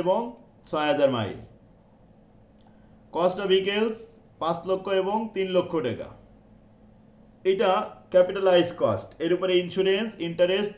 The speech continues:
এবং ডিপ্রিসিয়েশন বের করতে এটা কাজে লাগবে। রোড লাইসেন্স অ্যানুয়াল, ইন্স্যুরেন্স অ্যানুয়াল। যেহেতু এই অঙ্কটা রানিং মাইল দেওয়া আছে বাৎসরিক, সুতরাং খরচগুলো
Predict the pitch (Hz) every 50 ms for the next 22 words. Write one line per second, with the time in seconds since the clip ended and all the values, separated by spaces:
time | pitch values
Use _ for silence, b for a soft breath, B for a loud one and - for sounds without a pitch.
0 | - 170 175 180 196 214 208 170 175 175 - 175 175 - 185 180 160 175 170 165
1 | 165 160 - 170 160 - 165 160 151 156 156 147 135 135 120 113 95 85 - -
2 | - - - - - - - _ - - - b b b b b b b b b
3 | b b b b b b - 123 156 185 190 208 214 214 214 196 190 185 175 196
4 | 208 - - 175 180 180 185 175 156 131 107 92 - - - - - - _ -
5 | - - - - _ - - - - - - - - - _ _ - - - -
6 | - - - - - - - - - _ _ - 151 175 190 175 - 220 208 214
7 | 208 208 - - 170 170 175 175 151 123 107 92 - - - - _ _ _ -
8 | - - 113 113 113 156 180 196 190 214 208 202 202 196 196 190 190 208 196 -
9 | - 139 143 170 - - - - - - - - - _ _ - - _ _ -
10 | 113 127 147 160 175 196 208 208 202 190 190 196 196 196 196 196 196 196 196 190
11 | 190 202 196 208 226 226 - - - - - - - - _ _ _ _ - 127
12 | 151 165 165 165 - 190 185 143 117 104 - - - - - - - - - -
13 | - - - - - - - - _ - - - - 185 180 208 190 175 165 170
14 | - - 175 180 190 214 208 208 - 214